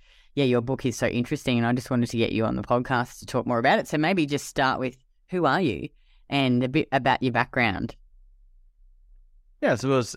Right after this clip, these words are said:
Speaker 2: anybody who goes into breathing, you don't choose it as a career. Well, at least you, you didn't back in the nineteen nineties. You fall into it. And, uh, so I was a kid growing up with asthma. And when you have asthma, you typically have a stuffy nose.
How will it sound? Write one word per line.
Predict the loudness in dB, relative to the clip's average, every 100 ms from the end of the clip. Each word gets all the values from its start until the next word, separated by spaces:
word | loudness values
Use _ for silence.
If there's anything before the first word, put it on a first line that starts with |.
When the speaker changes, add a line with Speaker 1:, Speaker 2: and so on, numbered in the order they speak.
| -16 _
Speaker 2:
anybody | -2 2 2 2 2
who |
goes | 0 0 0
into | -2 0
breathing, | 0 0 2 0 -2 -2
you | -2 0
don't | 2 0
choose | 0 0 0 0
it | 0 0
as | -2
a | -4
career. | -6 0 2 2 2
Well, | 0 0
at | 0
least | 0 -2 -2
you, | -2 -2
you | -4
didn't | -4 -4 -4
back | -2 -4 0
in | 0
the |
nineteen | 2 0 -2 0
nineties. | 0 0 -2 -4 -10 -20 _ _ _ _ -6
You | -4
fall | 2 4
into | 4 0 0
it. | -2 -4 -18 _ _ _ _ -2
And, | 0 2 0
uh, | 0 2 0 -2 -8 _ _ _ _ -6
so | 2
I | 4
was | 4
a | 0
kid | 0 2
growing | 2 2 0
up | 0
with | 0
asthma. | 0 0 -6 -6 _ _ _ _ _ -2
And | 0 0 -2 -4 -12 -8
when | 0
you | 2
have | 2 4
asthma, | 2 2 0 2
you | 2
typically | -2 -6 -2 0
have | 0
a | 0
stuffy | -2 -2 0
nose. | 2 2 0 -6